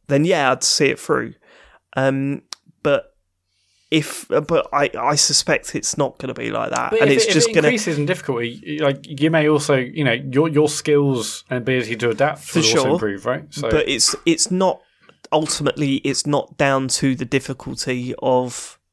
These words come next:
Speaker 1: um, playing that game. It's down to the m-, amount of different types of enemies it's chucking at you at once,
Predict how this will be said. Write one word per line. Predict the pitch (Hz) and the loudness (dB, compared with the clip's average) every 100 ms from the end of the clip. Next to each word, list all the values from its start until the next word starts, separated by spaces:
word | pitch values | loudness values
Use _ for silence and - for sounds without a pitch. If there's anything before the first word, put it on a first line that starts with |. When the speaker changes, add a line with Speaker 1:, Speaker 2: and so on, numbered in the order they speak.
| _ _ - | _ _ -4
Speaker 1:
um, | 135 135 127 131 131 120 - - _ | -2 0 -4 -6 -8 -10 -16 -20 _
playing | - 170 170 143 120 | -6 -4 -2 -2 -6
that | 107 - | -8 -4
game. | 117 107 | -4 -2
It's | 120 113 - | -2 -2 0
down | 143 139 139 | 2 2 0
to | - 135 131 | -2 0 0
the | 123 135 131 127 | 0 0 0 -2
m-, | - | -6
amount | 139 139 147 143 - - | -2 2 2 2 -2 -4
of | 135 123 | -4 -6
different | 131 - 127 | -6 -4 -4
types | 131 123 - | -2 -2 -2
of | 127 | -2
enemies | 123 123 120 | -2 -4 -4
it's | 123 | -6
chucking | - 135 - 127 | -4 -6 -4 -4
at | - | -2
you | 131 123 | -2 -2
at | 123 | 2
once, | 143 123 110 - | 0 0 -2 -4